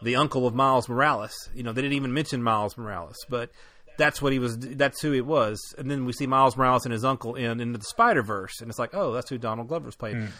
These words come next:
Speaker 1: So I didn't get the Easter egg when I saw Spider-Man: Homecoming, but I still enjoyed the movie. But then there's somebody who, who was that invested, who knew all the Miles Morales storyline and knew, "Oh, that's his uncle. He, he's referring to Miles Morales," even though we didn't get his name or see him. So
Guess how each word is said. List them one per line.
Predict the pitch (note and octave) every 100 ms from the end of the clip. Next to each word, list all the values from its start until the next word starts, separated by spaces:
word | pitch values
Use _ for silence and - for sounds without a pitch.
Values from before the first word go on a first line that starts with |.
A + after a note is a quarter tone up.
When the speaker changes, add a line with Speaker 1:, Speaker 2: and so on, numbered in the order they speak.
| -
Speaker 1:
So | - F#3+ E3+ D#3+ - _ - -
I | A3+
didn't | G#3
get | E3
the | B2+
Easter | C#3 - C3
egg | B2
when | A#2+
I | A2+ -
saw | C3 B2 A#2 A2 - _ _ _
Spider-Man: | - C#3 B2 G#2
Homecoming, | D3 A#3 C#3+ A#2 A#2+ B2 - -
but | D#3
I |
still | F3 A3+ F3
enjoyed | C3 C3
the | A#2+
movie. | G3 B3+ D3 D3+
But | C#3+
then | D3+
there's | D3+
somebody | F3+ F3+ D#3
who, | C#3 D#3+ B2 A#2 A2+
who | C3+
was | A2+ G#2 C3+ F#3+ B2+
that | B2+
invested, | A2+ A2 A2+ - C3
who | C3
knew | B2 C#3+ E3+
all | B2+
the | A#2
Miles | A2+ A2 G#2+
Morales | A#2 G#2+ G#2+ -
storyline | A2+ A2+ G#2+ A2+ B2+ - - -
and | A#2
knew, | D#3+ E3+ - - -
"Oh, | G3+
that's | F3 F3+
his | F3
uncle. | G#3 G3+ A#2
He, | C#3 D#3
he's | C3+ F3
referring | D3 B2+ A3+ A#3 F#3
to | - D#3
Miles | D#3+ E3
Morales," | C#3 F3 C#3+
even | C3+
though | C3+ C3
we | C3
didn't | C#3 A#2+
get | C#3+
his | C#3 B2+
name | C#3 B2+
or |
see | - G3 A#2+
him. | G#2+
So | D3 C3